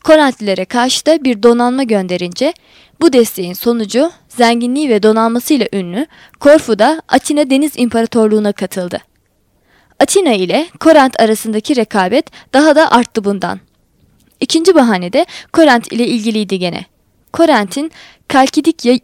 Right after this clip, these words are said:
Yarımadası'ndaki kolonisi Potide, Atina Deniz İmparatorluğu'na girmek zorunda kaldı.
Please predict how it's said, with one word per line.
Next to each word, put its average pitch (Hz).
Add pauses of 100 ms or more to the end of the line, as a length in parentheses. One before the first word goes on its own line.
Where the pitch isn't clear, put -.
Yarımadası'ndaki 208
kolonisi 220 (260)
Potide, 277 (320)
Atina 311
Deniz 277
İmparatorluğu'na 233
girmek 254
zorunda 220
kaldı. 175